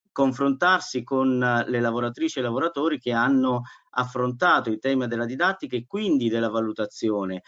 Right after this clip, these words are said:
e era necessario per poter, ehm, approcciare il contratto che poi abbiamo fatto l'anno scorso, eh, avere un quadro complessivo, eh, che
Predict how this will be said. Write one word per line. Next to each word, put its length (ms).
e 320
era 220
necessario 720
per 140
poter, 360
ehm, 1300
approcciare 720
il 100
contratto 560
che 120
poi 160
abbiamo 380
fatto 260
l'anno 260
scorso, 640
eh, 40
avere 800
un 200
quadro 400
complessivo, 920
eh, 300
che 200